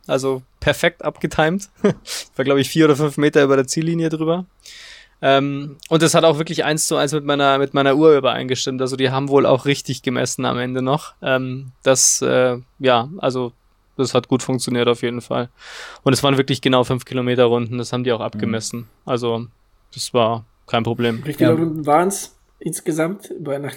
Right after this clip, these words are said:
Speaker 3: nach den zwölf?
Speaker 1: Boah, das weiß ich gar nicht. Ich glaub, so, warte mal, fünf,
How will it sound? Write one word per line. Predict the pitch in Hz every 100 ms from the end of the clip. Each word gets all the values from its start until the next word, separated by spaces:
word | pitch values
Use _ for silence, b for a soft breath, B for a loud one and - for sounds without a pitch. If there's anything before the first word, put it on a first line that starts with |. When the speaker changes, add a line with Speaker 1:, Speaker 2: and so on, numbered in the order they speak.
| -
Speaker 3:
nach | 135
den | 151
zwölf? | 139 143 139
Speaker 1:
Boah, | 139
das | 123
weiß | 139 139 165
ich | -
gar | 147
nicht. | 139
Ich | 131
glaub, | 143
so, | -
warte | 131 143
mal, | 151 143
fünf, | - 147 156 185 190 - -